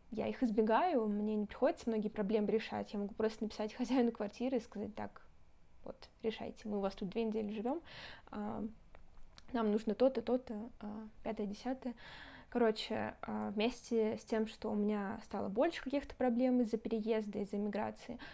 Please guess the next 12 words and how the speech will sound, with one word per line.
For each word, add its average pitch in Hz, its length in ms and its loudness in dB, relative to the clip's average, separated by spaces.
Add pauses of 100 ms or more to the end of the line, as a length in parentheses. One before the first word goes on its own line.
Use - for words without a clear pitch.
(140)
а, 208 240 -6
из-, 202 180 -6 (180)
от - 140 -8
каких-то 262 340 -2
проблем 220 580 0
я 220 280 -6
избавилась. 202 640 -4 (140)
Но 220 580 -8
вот 214 180 -8 (400)
так 247 180 -6
уж 240 140 -10
получилось, 214 580 -2